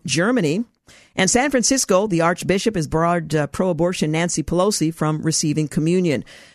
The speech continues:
President Biden signed the forty billion dollar aid package for Ukraine during his, uh, trip to Asia,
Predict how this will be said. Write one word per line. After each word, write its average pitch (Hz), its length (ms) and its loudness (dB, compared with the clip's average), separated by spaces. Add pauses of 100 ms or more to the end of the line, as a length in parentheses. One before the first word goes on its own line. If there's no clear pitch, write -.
President 208 340 2
Biden 208 300 2
signed 190 320 2
the 165 60 0
forty 214 360 2
billion 202 400 2
dollar 185 360 0
aid 226 220 0
package 170 400 0
for 165 160 0
Ukraine 190 600 0
during 165 260 0
his, 151 320 0
uh, 151 100 0
trip - 240 -2
to - 180 -2
Asia, 165 420 0